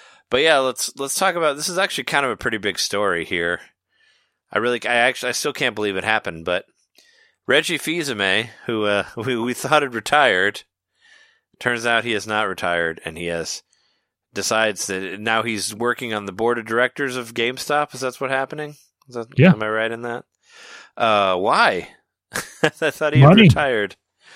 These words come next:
Speaker 1: Does, is it, like, one of those things where he's like, "Oh, maybe I'll try to do something for them and see how, where that goes"?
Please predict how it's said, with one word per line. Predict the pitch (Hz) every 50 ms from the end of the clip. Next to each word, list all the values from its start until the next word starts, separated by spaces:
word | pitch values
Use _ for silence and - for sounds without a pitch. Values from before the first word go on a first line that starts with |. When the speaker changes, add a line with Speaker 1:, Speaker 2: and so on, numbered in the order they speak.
| - - - - - _ _ _ _ _ -
Speaker 1:
Does, | 123 120 123 123
is | 135 135 143 127 135
it, | 139 123 120
like, | 135 131 127
one | 127 135 135
of | 135 127
those | 127 120 - -
things | 131 131 127 123 123
where | 127 127
he's | 123 113 120
like, | 120 104
"Oh, | 117 117 117
maybe | 113 117 113 110 117 113
I'll | 110 107 104
try | - - 120 113 113 113
to | 113 110
do | 107 110 113 113 117 107
something | - - 113 117 117 113
for | 104 - 113
them | 104 107 107 113 120 123 117
and | 107 101 98
see | - - 117 110 110 110 110 110 110
how, | 104 107 110 110
where | 113 113 110 110
that | 110 113 - -
goes"? | 139 139 143 135 - - -